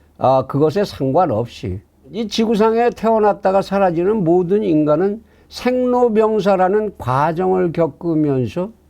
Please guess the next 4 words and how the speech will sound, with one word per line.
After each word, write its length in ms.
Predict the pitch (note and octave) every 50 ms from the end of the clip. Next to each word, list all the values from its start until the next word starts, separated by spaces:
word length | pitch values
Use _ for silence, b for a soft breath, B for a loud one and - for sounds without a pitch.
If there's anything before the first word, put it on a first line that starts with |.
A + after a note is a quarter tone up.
| _ _ -
종국에는 640 | - F3 F#3+ F#3+ F#3+ F#3 F#3 F#3 E3+ A#3 C4 G#3+
모두 320 | F3 D#3+ D#3 D3 F3+ A3+ A3+
사라지는 600 | - - - - G3+ F3+ D3 D#3+ C#3+ C#3 C3 A#2
존재들입니다. 760 | B2 B2 B2+ - G#3 F#3 D3 C#3 A2+ A#2+ - - - - -